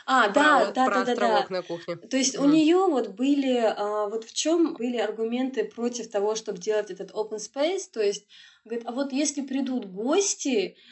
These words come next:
Speaker 1: у нас же не принято, говорит, готовить в присутствии гостей. Вот что я буду делать,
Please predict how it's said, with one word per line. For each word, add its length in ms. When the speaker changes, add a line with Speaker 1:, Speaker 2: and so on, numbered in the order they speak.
Speaker 1:
у 140
нас 220
же 80
не 120
принято, 540
говорит, 380
готовить 600
в 60
присутствии 680
гостей. 840
Вот 140
что 220
я 200
буду 300
делать, 640